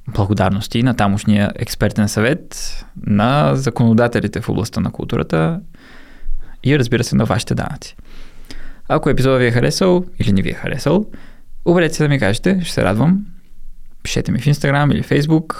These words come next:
където предаването има профили, оставете ми коментар в YouTube или блога бележка под точка wordpress точка ком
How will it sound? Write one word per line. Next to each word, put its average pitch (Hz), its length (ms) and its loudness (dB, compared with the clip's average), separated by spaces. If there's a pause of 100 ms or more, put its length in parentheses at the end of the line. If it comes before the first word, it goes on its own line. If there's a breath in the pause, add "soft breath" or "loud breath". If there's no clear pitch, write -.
(420 loud breath)
където 147 280 0
предаването 151 400 2
има 147 100 2
профили, 147 640 2
оставете 117 640 0
ми 117 200 4
коментар 113 440 2
в - 80 -8
YouTube - 440 0 (520 loud breath)
или 131 180 2
блога 127 500 4
бележка 120 380 0
под 123 180 0
точка 120 240 -2
wordpress 123 360 0
точка 135 260 -2
ком 147 280 2